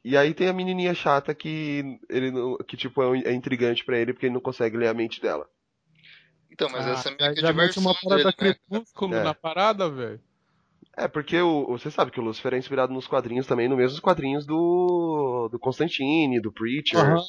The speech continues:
Speaker 3: eu ouvi, eu ouvi
Speaker 2: É,
Speaker 3: falar isso aí.
Speaker 2: é.
Speaker 1: Tudo faz parte da mesma, da mesma linha. E aí, assim, a premissa tá legal. O problema é aquele negócio que, se, eu acho que se essa série, por exemplo, fosse produzida pelo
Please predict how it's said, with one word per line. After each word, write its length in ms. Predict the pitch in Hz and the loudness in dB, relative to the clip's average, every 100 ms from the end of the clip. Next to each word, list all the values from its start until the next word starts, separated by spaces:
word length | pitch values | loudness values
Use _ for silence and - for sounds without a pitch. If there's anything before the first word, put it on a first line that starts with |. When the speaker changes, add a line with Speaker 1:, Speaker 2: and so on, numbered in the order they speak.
| 175 | -2
Speaker 3:
eu 100 | 175 | 0
ouvi, 240 | 160 165 | 0 -2
eu 120 | 165 | 0
ouvi 260 | 165 156 135 | 0 0 0
Speaker 2:
É, 20 | |
Speaker 3:
falar 220 | 156 156 | 2 2
isso 100 | 147 - | 0 -4
aí. 180 | 131 113 110 _ | -14 -14 -16 _
Speaker 2:
é. 120 | 113 107 _ _ _ _ _ _ | -14 -14 _ _ _ _ _ _
Speaker 1:
Tudo 160 | - 120 | -10 -6
faz 220 | 147 160 | -4 -2
parte 200 | 165 165 | -2 -2
da 80 | 165 | -4
mesma, 380 | 165 170 196 - | -4 -2 -4 -4
da 120 | 170 | -6
mesma 260 | 165 165 208 | -6 -6 -6
linha. 300 | 190 135 107 _ _ _ _ | -6 -6 -8 _ _ _ _
E 320 | 107 127 139 - | -12 -4 -2 0
aí, 160 | 127 | 2
assim, 300 | 156 - 147 - _ _ _ _ - | 0 -2 -8 -10 _ _ _ _ -16
a 80 | - | -12
premissa 440 | - 214 220 240 247 | -8 -6 -4 -2 0
tá 80 | |
legal. 260 | 240 254 214 | 2 4 4
O 60 | 160 | 2
problema 380 | 160 165 185 | -4 -6 -4
é 20 | 214 | -4
aquele 240 | - 214 | -6 -10
negócio 400 | 220 190 175 - | -6 -2 -2 -2
que, 180 | 156 143 - | -14 -16 -16
se, 300 | - - 160 | -20 -16 -10
eu 100 | 147 | -2
acho 180 | 143 170 | -2 -2
que 80 | - | -8
se 120 | - | -8
essa 180 | 180 180 | -6 -4
série, 280 | - 135 123 | 0 0 0
por 180 | 123 120 | -4 -6
exemplo, 560 | 117 120 117 110 101 - | -4 -6 -6 -8 -10 -10
fosse 280 | 113 120 - | -8 -6 -8
produzida 520 | 117 117 107 107 104 | -12 -12 -10 -8 -8
pelo 580 | - 104 101 101 90 80 | -8 -8 -6 -6 -6 -10